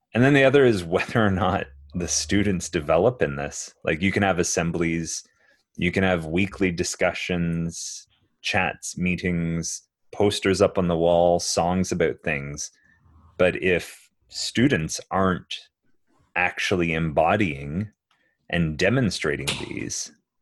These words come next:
there's,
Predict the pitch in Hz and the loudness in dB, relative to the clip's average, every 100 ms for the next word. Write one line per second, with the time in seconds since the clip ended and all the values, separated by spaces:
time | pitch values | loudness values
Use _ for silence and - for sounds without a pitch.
0 | _ _ _ _ _ _ _ _ _ _ | _ _ _ _ _ _ _ _ _ _
1 | _ _ _ 82 78 87 82 80 80 78 | _ _ _ -10 0 2 4 4 4 4
2 | 78 78 76 - - - | 2 0 -2 -4 -6 -10